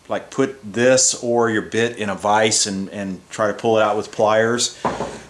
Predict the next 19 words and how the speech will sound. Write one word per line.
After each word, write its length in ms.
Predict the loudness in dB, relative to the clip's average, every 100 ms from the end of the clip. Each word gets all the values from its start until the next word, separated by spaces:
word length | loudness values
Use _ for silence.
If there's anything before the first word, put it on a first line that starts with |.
| -4
But 140 | 0
you 100 | 2
just 180 | 2 2
take 200 | 2 2
a 80 | 0
scraper 720 | 0 2 2 4 2 2 -2 -18 -20 -20 _ -12
and 100 | -8
you 80 | -4
just 180 | 0 0
slip 300 | 2 2 2
it 80 | 2
into 560 | 4 4 2 0 0
the 100 | 2
slot 640 | 2 2 2 2 2 -4 -14 -20 _ -20 _ _ -20 _ -10
and 120 | -6
then 80 | -4
just 200 | -2 -2
do 140 | 0
this. 500 | 4 4 4 0 -4